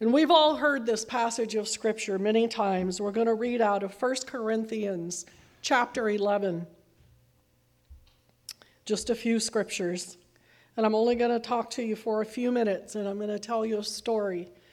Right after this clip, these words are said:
that happened this week that just is so demonstrative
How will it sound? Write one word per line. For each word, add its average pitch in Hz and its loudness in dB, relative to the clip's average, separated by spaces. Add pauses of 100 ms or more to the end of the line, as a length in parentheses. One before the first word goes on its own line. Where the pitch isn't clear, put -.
(480)
that 226 4
happened 233 2
this 208 -2
week 202 -4
that 196 -4 (1800)
just 240 2
is 214 0 (1800)
so 277 6 (2750)
demonstrative 254 2